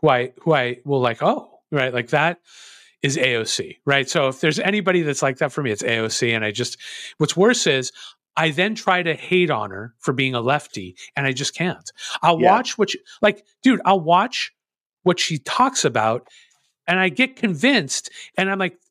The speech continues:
Speaker 1: "Are you getting just, like, you know, like, a siren or something? What the fuck are you doing?" But no, I, I, here's the thing. I think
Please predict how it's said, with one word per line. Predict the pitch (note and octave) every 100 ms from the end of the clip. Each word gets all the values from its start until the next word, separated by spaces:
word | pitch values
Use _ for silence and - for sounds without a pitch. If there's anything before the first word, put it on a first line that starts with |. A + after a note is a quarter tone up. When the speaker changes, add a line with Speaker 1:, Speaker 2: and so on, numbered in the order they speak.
| _ -
Speaker 1:
"Are | F#3
you | F#3+ G#3 C4+
getting | A#3+ E3+
just, | D#3+ -
like, | D#3 C3 - - _ _ _ _ _ _ _ _
you | D#3+
know, | C#3+
like, | C3 A2+ -
a |
siren | - - B2 A#2+ B2 C3
or | A#2+
something? | - C3+ D3+
What | G3
the | E3+
fuck | E3 C3+
are | A2
you |
doing?" | A2 B2 G2+ - -
But | A3+
no, | A#3 F#4+ D#3+ B2+ - -
I, | F#3+ -
I, | F3+ F3+ _ _ - - - _ _ -
here's | B3+
the | G3
thing. | B2 - _ _ _ _ _ _ _ _ _ _ _ _ _ _ _
I | F#3 B3
think | B3+ F#3+ D#3+ D3+ -